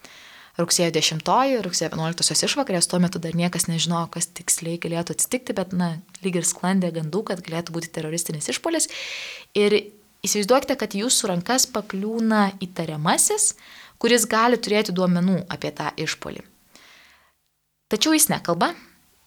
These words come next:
jis nepasidalina jokia informacija ir nieko nenori jums atskleisti. Ir ar pateisintumėte tokio asmens kankinimą tam, kad būtų išgauta informacija?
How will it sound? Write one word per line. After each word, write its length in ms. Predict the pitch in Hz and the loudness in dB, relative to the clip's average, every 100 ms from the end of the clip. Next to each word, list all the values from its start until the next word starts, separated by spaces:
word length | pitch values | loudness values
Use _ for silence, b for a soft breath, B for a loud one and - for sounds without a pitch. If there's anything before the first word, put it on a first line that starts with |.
| _ | _
jis 720 | - 156 175 202 214 208 - 196 | -12 -4 2 4 6 4 2 4
nepasidalina 1200 | 190 190 185 175 180 185 208 208 185 170 170 - - | 2 4 2 2 2 4 6 6 6 4 0 -6 -4
jokia 720 | 175 170 - - 180 185 180 165 | -2 -2 -6 0 2 4 4 4
informacija 920 | 175 - 170 170 156 190 - 185 175 170 | 0 0 2 2 2 2 0 0 0 0
ir 160 | - 175 | 0 4
nieko 320 | 180 202 190 | 4 2 0
nenori 380 | 175 165 185 202 | 0 0 0 2
jums 160 | 185 180 | 0 0
atskleisti. 640 | - - 151 165 - 349 370 B B B B B B B _ _ _ - | -4 -4 -4 -2 -2 -4 -6 B B B B B B B _ _ _ 4
Ir 180 | 214 - - | 4 4 -2
ar 220 | - 226 240 | 0 0 0
pateisintumėte 1200 | - 220 214 - 233 311 330 254 220 190 180 185 | 0 0 0 2 4 6 4 2 0 0 0 0
tokio 380 | 190 233 220 175 | 4 4 4 0
asmens 400 | - 202 214 214 | 2 4 4 2
kankinimą 720 | 185 165 - 220 311 381 403 403 _ _ _ - | 0 -2 -2 -2 -2 -2 -2 -6 _ _ _ 0
tam, 220 | 226 262 | 4 4
kad 200 | 269 202 | 2 -2
būtų 260 | 208 226 214 | -4 0 0
išgauta 300 | 196 196 190 | 0 2 2
informacija? 580 | 180 170 165 - - | 2 0 -2 0 -4